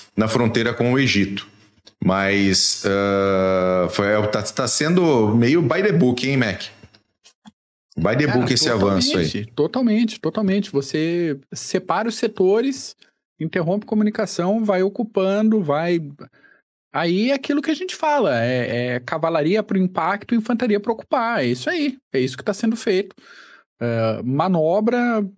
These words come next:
Speaker 2: apoio aéreo, artilharia, tem conversa, é, tá tudo dentro da doutrina.
Speaker 1: Tudo dentro da
Speaker 2: E
Speaker 1: doutrina.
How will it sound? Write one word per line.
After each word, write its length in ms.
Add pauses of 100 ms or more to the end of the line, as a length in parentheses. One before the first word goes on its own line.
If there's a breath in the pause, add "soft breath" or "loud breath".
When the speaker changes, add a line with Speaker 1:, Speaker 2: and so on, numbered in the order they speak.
Speaker 2:
apoio 440
aéreo, 640
artilharia, 1160 (600)
tem 120
conversa, 500
é, 180
tá 160
tudo 280
dentro 320
da 80
doutrina. 580 (720 loud breath)
Speaker 1:
Tudo 200
dentro 180
da 40
Speaker 2:
E 40
Speaker 1:
doutrina. 480